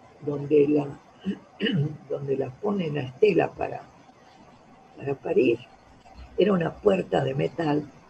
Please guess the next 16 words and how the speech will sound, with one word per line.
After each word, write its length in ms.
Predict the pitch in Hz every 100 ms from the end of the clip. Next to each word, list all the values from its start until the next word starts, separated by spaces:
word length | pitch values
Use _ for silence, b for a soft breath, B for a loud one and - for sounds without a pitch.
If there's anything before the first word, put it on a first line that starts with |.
| - - - - - - -
y 120 | 180
la 280 | 165 156 -
atan 560 | - 196 - 190 180 175
de 140 | 156
manos, 680 | 156 180 165 175 - - - - - - - - -
y 60 | 175
la, 160 | 165 139 - _
le 80 | 147
ponen 420 | 147 185 175 160
una 200 | 156 170
capucha 680 | - - - 415 - - -
o 220 | 62 -
le 200 | - 71
tapan 500 | - - 165 85 131
los 200 | 143 - 202
ojos, 580 | 160 - 165 - -